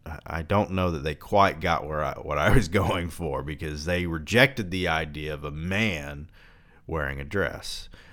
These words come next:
They rejected the idea of a man in America wearing a kilt. Um, these ideals are ingrained in people at a very young age. So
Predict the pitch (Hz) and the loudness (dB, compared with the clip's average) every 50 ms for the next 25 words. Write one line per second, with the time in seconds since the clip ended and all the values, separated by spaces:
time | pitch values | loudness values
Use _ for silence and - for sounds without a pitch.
0 | - - - 78 76 76 76 80 78 76 80 78 76 - - - 73 71 69 67 | -20 -12 -10 -10 -8 -6 -6 -6 -4 -2 -2 -4 -4 -6 -12 -10 -8 -4 -2 -2
1 | 69 69 69 71 73 69 71 69 69 69 78 71 71 76 73 73 71 71 69 69 | -2 -2 -4 -4 -6 -4 -4 -2 -4 -4 -6 -6 -6 -6 -6 -6 -4 -6 -6 -6
2 | 71 73 76 76 73 71 73 - - 76 73 73 73 71 73 71 69 71 - - | -6 -4 -2 0 0 0 0 -2 -6 -8 -6 -4 -2 -2 -2 -4 -6 -10 -10 0
3 | - 151 123 78 64 - - - - - - - - - - - - - - - | 4 4 4 4 2 -2 -8 -16 -20 -20 -20 -20 -20 -20 -20 -20 -20 -20 -20 -20
4 | - - - - - - - - - - 76 - - - - - - - - - | -20 -20 -20 -20 -20 -20 -20 -14 -10 -8 -8 -8 -8 -10 -12 -14 -16 -20 -20 -20
5 | - - - _ - - 92 92 104 110 110 110 104 - - - - - - - | -20 -20 -20 _ -18 -12 -4 2 4 6 6 6 6 4 2 0 0 -2 -6 -12
6 | - - - - - - - - - - - _ _ _ _ _ - _ - - | -20 -20 -20 -20 -20 -20 -20 -20 -20 -20 -20 _ _ _ _ _ -20 _ -20 -20
7 | - - - - - - _ _ _ _ _ - 101 107 104 92 82 104 113 120 | -20 -20 -20 -20 -20 -20 _ _ _ _ _ 4 6 6 6 4 2 2 4 6
8 | 120 117 113 110 98 95 98 92 90 92 95 92 90 104 107 117 143 185 202 143 | 6 6 4 4 2 2 2 2 0 0 -2 -2 -2 2 4 6 6 6 6 4
9 | 98 87 80 80 - - 82 76 - - 69 73 76 73 73 76 87 85 82 82 | 4 2 -2 -4 -6 -6 -8 -8 -6 -6 -4 -4 -4 -4 -4 0 0 2 2 2
10 | 80 76 73 76 78 82 101 123 117 82 78 76 - - - 95 87 85 82 | 0 -2 -4 -4 -2 0 0 2 2 0 -2 -4 -6 -4 0 2 2 2 0